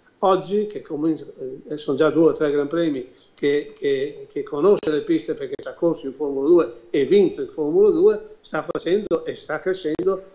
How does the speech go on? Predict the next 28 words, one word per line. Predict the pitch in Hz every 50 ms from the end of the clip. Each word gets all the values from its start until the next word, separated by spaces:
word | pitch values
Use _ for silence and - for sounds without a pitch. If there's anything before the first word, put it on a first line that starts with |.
| _ _ _ -
e | - 131
credo | - - 175 180 180 180 185 202 170
che | - 147 127
sia | - - 156 165
una | 180 170 151
delle | 139 147 139
più | 135 - 143
belle | 135 165 175 170 160 156 151
realtà | 151 156 156 156 - - 156 156 160 170 160 - - - - - _
che | - -
la | - 143
Formula | - - 160 151 151 151 147
uno | 151 175 185 160 143
ha | 131
dato | 139 147 151 156 151 135
in | 127
questi | 135 143 127 - - 143 160
anni, | 156 139 131 127 - -
per | 151 143 123 -
cui | 165 156 151 143 135 - - _ _ _
io | - 165 190 185 185 190
ci | - 160
ho | 147
sempre | - 165 160 151 165 151
creduto, | 151 160 156 156 170 180 180 - -
ci | 165 - - -
credo | - 160 151 156 170
ancora | 160 156 - 165 160 160 160 160